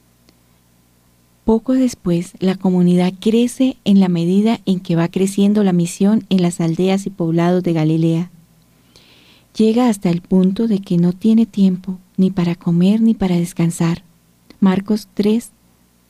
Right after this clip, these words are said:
versículo dos. Por esto Jesús se preocupaba de proporcionar un descanso a los discípulos y de aumentar el número de los misioneros y misioneras. De este modo,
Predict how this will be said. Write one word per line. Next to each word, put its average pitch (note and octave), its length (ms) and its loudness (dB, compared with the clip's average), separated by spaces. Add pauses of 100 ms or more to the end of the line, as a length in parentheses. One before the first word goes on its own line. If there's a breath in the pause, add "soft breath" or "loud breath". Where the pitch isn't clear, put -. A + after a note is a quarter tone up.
(340)
versículo F#3 520 -2
dos. D#3+ 320 -6 (800 soft breath)
Por F3+ 160 0
esto G3 340 0
Jesús A3+ 640 -2 (220 soft breath)
se G#3 180 -2
preocupaba G3 920 -2
de F#3+ 140 -2
proporcionar F#3+ 920 0
un G#3+ 160 4
descanso A3+ 580 -2
a - 40 -4
los E3 120 -4
discípulos E3+ 760 -4 (1040 soft breath)
y G#3+ 120 2
de G3+ 100 4
aumentar F3+ 680 -2
el F#3 280 2
número G3+ 400 2
de E3 100 0
los E3+ 200 -4
misioneros F3 760 0
y G#3 120 2
misioneras. F3 760 0 (840 soft breath)
De F#3 160 2
este F#3 260 0
modo, G#3+ 420 4